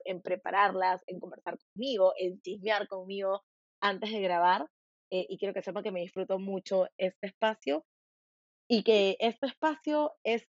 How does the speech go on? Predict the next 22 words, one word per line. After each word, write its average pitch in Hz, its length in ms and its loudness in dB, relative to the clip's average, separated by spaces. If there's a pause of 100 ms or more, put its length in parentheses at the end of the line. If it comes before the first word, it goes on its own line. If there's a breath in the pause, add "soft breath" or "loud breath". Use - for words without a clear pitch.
(140)
sumamente 285 340 -4
valioso 214 280 -2
para - 160 -10
mí 262 200 -2 (500)
porque 196 200 0
es - 60 -8
un 214 100 -6
espacio 208 520 0
que 214 60 -4
me 180 120 -2
permite 175 280 -4
aprender, 196 420 0
pero 202 100 -4
es 196 100 -12
un 202 80 -6
espacio 196 340 -6
que 214 80 -4
me 180 100 -4
ayuda 185 240 2
también 180 460 0
a 185 80 -4
sanar. 180 340 -8